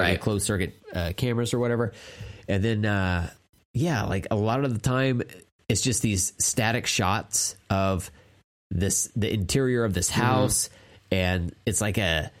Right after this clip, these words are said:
Speaker 1: just, like, a corner of a room, and you're just looking at that for, like,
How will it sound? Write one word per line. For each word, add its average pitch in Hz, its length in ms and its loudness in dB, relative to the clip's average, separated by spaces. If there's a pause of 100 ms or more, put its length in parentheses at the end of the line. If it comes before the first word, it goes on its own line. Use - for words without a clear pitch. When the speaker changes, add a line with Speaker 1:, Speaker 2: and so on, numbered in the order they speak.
(540)
Speaker 1:
just, 110 200 -2
like, 120 220 -2
a 120 100 0
corner 139 640 0
of 98 120 2
a 107 40 4
room, 95 480 0 (120)
and 117 120 2
you're 110 100 0
just 117 200 0
looking 120 300 2
at 92 120 0
that 98 200 2
for, 101 80 0
like, 85 300 0